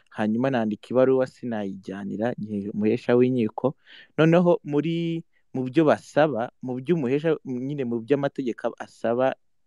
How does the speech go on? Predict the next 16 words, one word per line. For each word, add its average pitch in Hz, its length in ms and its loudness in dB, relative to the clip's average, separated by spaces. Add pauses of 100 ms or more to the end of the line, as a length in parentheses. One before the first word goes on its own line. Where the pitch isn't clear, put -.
(120)
nyiri 123 240 -2
ukukurekura, 110 800 -6 (680)
hazamo 120 580 4
n'ibyawe. 117 800 -4 (960)
Kuko - 260 -10
nta 123 140 -2
biba 113 160 2
biri 120 160 2
muri 104 180 -2
kontra - 400 -6
nyine, 107 240 0
hazamo 120 600 4
rero 127 240 2
no 123 160 -6
kuba 113 400 -4
nyine 107 460 -6